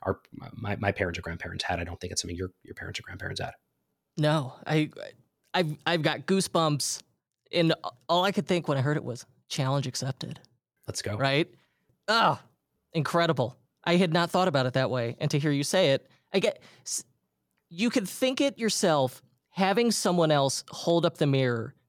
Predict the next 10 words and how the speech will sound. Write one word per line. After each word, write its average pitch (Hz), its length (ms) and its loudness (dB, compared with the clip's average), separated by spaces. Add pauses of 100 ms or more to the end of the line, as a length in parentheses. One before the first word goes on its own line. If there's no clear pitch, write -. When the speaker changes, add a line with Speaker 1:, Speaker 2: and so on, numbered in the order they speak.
(180)
Speaker 2:
and 135 120 -4
say 127 280 2
it - 160 -4 (220)
just 156 180 -2
provides 139 560 0 (140)
such - 400 0
incredible 139 500 2
validation, 120 760 -2 (880)
similar 165 420 4
to, 147 500 4